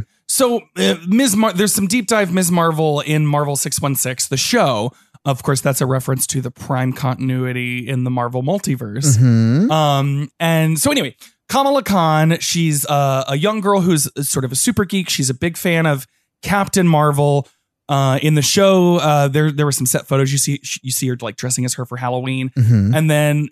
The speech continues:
Speaker 1: for you Agents of shield fans, uh, Kamala's, um, origin story is that her powers get activated by Terrigen Mist. She finds out she's part Inhuman, and she can be, like, kind of stretchy, and she can get bigger.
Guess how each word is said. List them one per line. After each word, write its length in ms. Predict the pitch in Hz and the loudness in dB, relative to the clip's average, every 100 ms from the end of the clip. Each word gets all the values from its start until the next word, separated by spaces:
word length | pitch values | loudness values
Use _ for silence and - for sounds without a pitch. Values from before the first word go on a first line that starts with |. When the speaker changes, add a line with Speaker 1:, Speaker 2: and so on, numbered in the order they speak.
| - | -6
Speaker 1:
for 340 | 175 156 147 | -2 0 -2
you 180 | 160 160 | -2 0
Agents 300 | 147 143 139 | 0 0 0
of 80 | 131 | -2
shield 300 | - 269 247 | 0 0 0
fans, 480 | - 139 131 135 - _ _ - | -2 -2 -2 -4 -4 _ _ -4
uh, 240 | 139 135 - | 0 0 -2
Kamala's, 580 | - 226 233 190 156 143 - | -2 0 2 2 2 -2 -2
um, 440 | 139 131 127 123 - | 0 0 -2 -4 -4
origin 320 | 247 269 190 | -2 0 0
story 300 | 170 151 143 | -2 -2 0
is 140 | 139 131 | -2 -2
that 200 | 139 135 _ | -4 -4 _
her 180 | - 156 | -4 -2
powers 340 | 156 135 139 139 | 0 -2 -2 -4
get 140 | 151 | -8
activated 500 | - 127 135 131 131 | -8 -8 -6 -6 -6
by 100 | 123 | -6
Terrigen 480 | 123 123 117 127 131 | -8 -6 -6 -4 0
Mist. 360 | 185 247 208 - | 2 2 0 -2
She 180 | - 135 | -4 -4
finds 240 | 120 113 | -6 -8
out 80 | - | -8
she's 180 | - 127 | -8 -8
part 220 | - 120 | -8 -10
Inhuman, 560 | 113 - 233 220 190 180 _ _ _ _ | -10 -2 2 2 2 0 _ _ _ _
and 80 | - | -8
she 120 | 131 | -6
can 180 | 143 139 | -2 -2
be, 160 | 127 135 | -2 -4
like, 160 | 131 | -6
kind 180 | - 131 | -8 -6
of 80 | 120 | -2
stretchy, 580 | - - 233 - 196 151 | -4 -2 -2 -2 -2 -4
and 140 | 101 | -4
she 140 | - 107 | -6 -6
can 160 | 127 | -6
get 160 | 117 - - | -6 -8 -4
bigger. 420 | 190 185 170 | 0 2 2